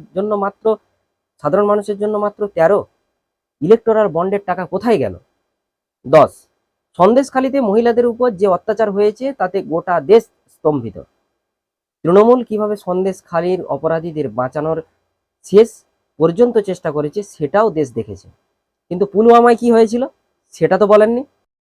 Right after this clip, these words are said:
এগারো, শিক্ষক নিয়োগেও দুর্নীতি হচ্ছে, মন্ত্রীদের বাড়িতে তল্লাশি চললে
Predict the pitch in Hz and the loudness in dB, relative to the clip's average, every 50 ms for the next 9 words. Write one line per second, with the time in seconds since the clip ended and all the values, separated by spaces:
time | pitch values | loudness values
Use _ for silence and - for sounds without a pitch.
0 | _ - 156 160 147 123 104 95 - _ _ _ _ _ _ _ _ _ _ _ | _ 0 2 2 2 2 0 -4 -10 _ _ _ _ _ _ _ _ _ _ _
1 | _ _ _ - - 240 - - - 247 269 247 240 262 262 262 247 247 196 143 | _ _ _ -6 -6 -6 -4 -2 2 2 2 2 4 4 4 4 6 6 6 6
2 | 135 131 139 175 196 202 214 202 208 208 196 202 202 - - 247 240 208 170 165 | 4 2 2 2 2 2 2 0 -2 -2 -2 -2 -4 -4 -4 -6 -4 -2 -2 -4
3 | 165 - 180 170 160 180 170 139 127 135 147 160 160 - 202 202 202 - 151 151 | -4 -4 -8 -6 -4 -4 0 2 2 2 2 0 2 2 2 2 2 2 0 0
4 | 151 156 151 - 147 139 135 _ _ _ _ _ - 156 156 160 180 208 | 0 0 -2 -2 -6 -12 -12 _ _ _ _ _ -2 -2 0 0 0 0